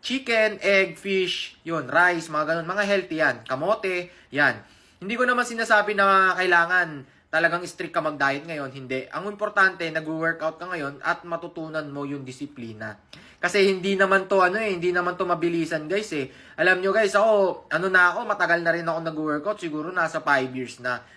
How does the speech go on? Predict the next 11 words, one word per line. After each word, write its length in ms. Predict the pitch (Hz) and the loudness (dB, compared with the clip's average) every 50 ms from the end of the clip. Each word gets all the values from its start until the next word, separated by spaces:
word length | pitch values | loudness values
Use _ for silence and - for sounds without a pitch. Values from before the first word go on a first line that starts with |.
| _ - | _ 2
bago 240 | 151 165 165 156 170 | 4 4 4 2 0
ko 140 | 156 165 165 | -2 -2 -2
na-achieve 480 | 160 147 151 147 - 156 143 139 151 | 0 0 0 0 -2 -4 -6 -6 -6
yung 80 | 143 135 | -6 -6
ganitong 400 | 139 139 139 135 - 139 135 127 | -6 -8 -8 -8 -10 -10 -10 -8
katawan. 480 | 123 123 - 120 117 117 113 110 104 - _ _ _ _ - | -8 -8 -8 -8 -8 -8 -8 -10 -12 -16 _ _ _ _ -8
Hindi 120 | 196 247 | -6 -2
ko 80 | 247 294 | 2 2
naman 240 | 294 294 285 285 285 | 4 4 4 2 0
sinasabi 560 | 277 277 285 277 262 262 247 - 269 262 247 | 0 0 0 4 4 4 4 4 2 0 0
na 320 | 233 220 214 214 214 208 | 2 4 4 4 4 4